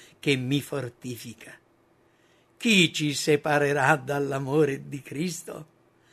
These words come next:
Sarà forse la tribolazione, o la distretta,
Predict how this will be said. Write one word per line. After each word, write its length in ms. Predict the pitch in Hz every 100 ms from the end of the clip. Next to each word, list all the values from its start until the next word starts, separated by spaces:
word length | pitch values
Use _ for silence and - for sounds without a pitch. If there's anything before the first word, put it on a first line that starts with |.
| _ -
Sarà 400 | - 220 220 214
forse 440 | 202 226 190 233
la 180 | 214 240
tribolazione, 1200 | 233 226 220 226 226 226 233 233 240 226 233 220 - - _ _
o 260 | 220 240
la 160 | 240 233
distretta, 1040 | 208 226 - 208 226 240 240 - 220 220